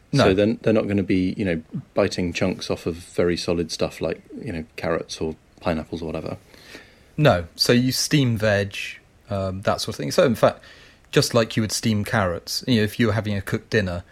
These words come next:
Speaker 1: you wouldn't have a raw carrot on the side. You would steam them or boil them or something so they were soft. Okay, you might boil them just a little bit longer, maybe, but you don't have to. I,
Speaker 2: Mm.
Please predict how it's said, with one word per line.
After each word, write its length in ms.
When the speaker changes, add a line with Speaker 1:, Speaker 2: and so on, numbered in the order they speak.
Speaker 1:
you 140
wouldn't 180
have 120
a 60
raw 200
carrot 340
on 60
the 60
side. 320
You 60
would 80
steam 360
them 140
or 80
boil 300
them 140
or 60
something 300
so 100
they 80
were 60
soft. 420
Okay, 200
you 120
might 420
boil 160
them 120
just 180
a 60
little 320
bit 160
longer, 460
maybe, 400
but 120
you 60
don't 200
have 260
to. 180
I, 80
Speaker 2:
Mm. 140